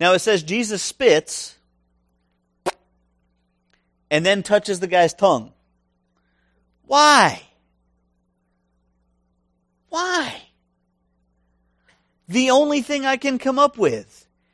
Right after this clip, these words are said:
is that because the man was deaf, Jesus had no other way to communicate to him what was about to happen.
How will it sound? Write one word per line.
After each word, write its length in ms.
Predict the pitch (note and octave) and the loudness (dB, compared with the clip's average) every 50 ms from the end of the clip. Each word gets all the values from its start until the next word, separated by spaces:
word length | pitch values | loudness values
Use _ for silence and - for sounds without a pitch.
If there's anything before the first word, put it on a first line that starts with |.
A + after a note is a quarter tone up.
| _ _ _ _ _ | _ _ _ _ _
is 260 | - D3 G3 G#3 F#3 F3 | -2 0 0 0 2 0
that 160 | G#3 F#3 F3 | -4 -4 -4
because 400 | G3 F3+ - A3 A#3+ B3+ B3+ A#3 | -6 -8 -4 -2 -2 -2 -2 -4
the 100 | A#3 A#3+ | -8 -8
man 320 | A#3 A#3 A3+ A3+ G#3+ G#3 | -6 -6 -6 -6 -8 -8
was 200 | G3 F#3+ F#3 E3+ | -8 -8 -10 -8
deaf, 480 | D#3+ G3 A#3+ B3 A3 F3+ E3+ - - - C#3 | -6 -4 -2 0 0 -2 -2 -4 -10 -18 -12
Jesus 480 | C#3 F#3+ A3+ A#3+ A3+ G#3+ G3+ F3 - | -10 -8 -8 -8 -8 -8 -10 -10 -8
had 240 | - F#3+ F3+ F3 D#3+ | -6 -6 -6 -6 -6
no 240 | E3+ F3+ G3+ G#3 G#3+ | -8 -8 -6 -4 -4
other 180 | G#3+ G3 G3 | -4 -4 -6
way 220 | F#3 F#3 F#3 F3+ F3 | -6 -6 -6 -8 -8
to 120 | - D#3+ | -10 -14
communicate 720 | - - F3 E3+ F3 G3+ A3 A3+ G#3+ G3 - D#3+ C3+ A2 - | -20 -16 -14 -14 -12 -12 -12 -12 -14 -14 -14 -14 -14 -14 -14
to 80 | B2+ A#2 | -18 -18
him 420 | A2+ A#2+ B2 B2 A#2 A2+ B2+ C3 _ _ _ _ _ _ _ _ _ _ | -16 -16 -16 -16 -16 -18 -20 -20 _ _ _ _ _ _ _ _ _ _
what 260 | D#3 E3 F#3+ - - | -6 -4 -4 -4 -4
was 160 | F#3 F#3 D#3+ | -6 -10 -10
about 340 | E3 D3+ C#3+ D3+ D3+ D3 - | -10 -8 -6 -6 -6 -6 -8
to 80 | D#3 C#3+ | -12 -12
happen. 460 | C#3 D#3+ E3+ - - - - - | -12 -12 -12 -14 -14 -16 -20 -20